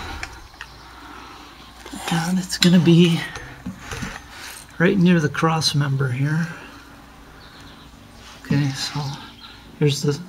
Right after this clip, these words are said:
transmission pan. Here's your drive shaft. So you wanna look pretty close to where the, uh,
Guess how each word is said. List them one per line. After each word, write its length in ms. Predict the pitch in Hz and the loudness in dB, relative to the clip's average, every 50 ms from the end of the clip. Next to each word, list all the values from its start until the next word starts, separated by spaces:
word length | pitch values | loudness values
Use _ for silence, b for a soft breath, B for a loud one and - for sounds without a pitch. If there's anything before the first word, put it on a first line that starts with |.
| - | -10
transmission 600 | - - 165 147 135 127 139 147 - - 165 156 - | -4 0 2 2 2 2 2 2 4 4 2 2 2
pan. 420 | - 156 156 151 156 165 170 175 160 B B B B B B B B - - - - - - - - - - - - - - - - - - B B B B B B B B B B B - - - - | 2 4 6 6 6 6 6 4 2 B B B B B B B B -6 -6 -6 -6 -10 -20 -20 -20 -20 -20 -20 -18 -16 -16 -14 -14 -16 -16 B B B B B B B B B B B -12 -12 -8 -2
Here's 240 | 165 156 143 143 135 | -2 0 0 0 0
your 300 | 143 - - - 139 - - - - - | -2 -2 -2 -4 -4 -6 -10 -14 -18 -10
drive 340 | - - 156 110 - 151 143 | -6 -2 0 0 0 0 0
shaft. 540 | - - 160 165 165 165 170 - - B B B B B B B - - - - - - - - - - - - - - - - - - | -2 -2 0 0 0 0 -2 -4 -8 B B B B B B B -16 -16 -16 -16 -16 -16 -14 -14 -16 -16 -16 -16 -16 -16 -16 -14 -12 -10
So 200 | - - - 175 | -8 -2 2 2
you 40 | 170 | 2
wanna 220 | 170 170 160 165 | 4 2 2 0
look 340 | 160 175 180 185 180 - - - - B B B B B B B - - - - - - - - - - - - - - - - - - - - - - - - | 2 2 2 2 0 0 -2 -4 -4 B B B B B B B -10 -14 -16 -14 -14 -14 -14 -14 -18 -20 -20 -20 -20 -20 -20 -20 -20 -20 -20 -20 -20 -20 -20 -6
pretty 160 | - 165 165 151 | 0 2 2 2
close 340 | - - 160 156 143 - - | 4 2 2 2 0 0 0
to 100 | - 151 | 0 0
where 220 | 147 147 170 175 143 | 2 2 2 2 4
the, 300 | 143 143 143 147 143 151 | 4 4 4 4 4 2
uh, 240 | - - - 139 | 2 0 -2 -2